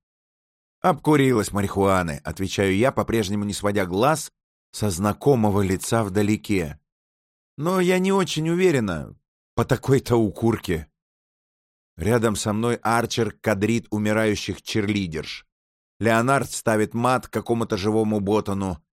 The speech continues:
Паттерсон расспрашивает кого-то на земле, нормально ли в этом сезоне играют рейдеры. «Никто не умирает от марихуаны», замечает Эмили. Ухватившись за эту тему, она говорит: «Что последнее ты помнишь из жизни?»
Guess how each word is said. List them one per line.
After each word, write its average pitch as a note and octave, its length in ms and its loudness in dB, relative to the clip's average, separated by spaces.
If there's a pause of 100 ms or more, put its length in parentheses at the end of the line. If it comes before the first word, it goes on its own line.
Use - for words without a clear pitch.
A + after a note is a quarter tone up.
(140)
Паттерсон A2+ 540 0
расспрашивает G#2 640 0
кого-то G#2 320 0
на G#2 100 -2
земле, G#2 320 -2
нормально A2 460 0
ли G2 100 0
в G2 60 2
этом F#2 200 -4
сезоне G2+ 460 -2
играют F#2+ 380 0
рейдеры. F#2 720 -2 (500)
«Никто A#2+ 680 2
не C#3 140 2
умирает B2+ 720 2
от A2+ 140 -2
марихуаны», A2+ 720 2
замечает G2+ 580 0
Эмили. F#2 480 -2 (480)
Ухватившись A#2+ 600 0
за G#2 100 2
эту A2 220 0
тему, C3 240 0
она A2+ 160 0
говорит: A2 480 0 (560)
«Что - 240 2
последнее C#3+ 580 2
ты B2+ 140 0
помнишь A2+ 480 0
из G#2+ 80 0
жизни?» G2+ 640 -2